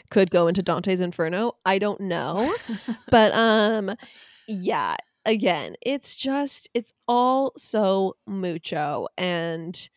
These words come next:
Speaker 1: I'm actually now becoming speechless. Like, that is how
Speaker 2: Well
Speaker 1: astounding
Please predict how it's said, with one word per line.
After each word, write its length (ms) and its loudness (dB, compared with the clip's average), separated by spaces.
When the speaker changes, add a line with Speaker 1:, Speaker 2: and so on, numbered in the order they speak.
Speaker 1:
I'm 280 6
actually 520 0
now 440 -2
becoming 380 -4
speechless. 640 -10
Like, 180 -4
that 220 -2
is 140 0
how 140 4
Speaker 2:
Well 160 6
Speaker 1:
astounding 720 -6